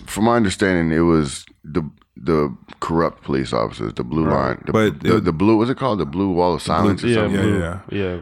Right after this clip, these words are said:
Speaker 1: Where, you know, where good cops aren't arresting bad cops because there's a brotherhood.
Speaker 2: Right.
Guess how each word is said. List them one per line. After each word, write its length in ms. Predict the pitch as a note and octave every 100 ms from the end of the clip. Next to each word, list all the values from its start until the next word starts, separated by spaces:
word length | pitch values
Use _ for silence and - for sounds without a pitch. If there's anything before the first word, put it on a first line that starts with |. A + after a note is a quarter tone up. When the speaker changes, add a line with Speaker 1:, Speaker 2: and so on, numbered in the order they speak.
| F2
Speaker 1:
Where, 500 | E2 E2 D2+ C2 -
you 120 | -
know, 240 | E2 D#2 D2
where 180 | C2 C#2
good 240 | D#2 E2
cops 240 | F2 D#2
aren't 260 | D#2 D#2 D2
arresting 300 | D#2+ - C#2
bad 220 | D2 D#2+
cops 280 | F2 D#2+ -
because 420 | - D2 D#2+ C2
there's 200 | C#2+ C2+
a 180 | C2+ C2 - -
brotherhood. 560 | D#2+ E2 E2+ F2 E2+
Speaker 2:
Right. 260 | G2 F#2 E2+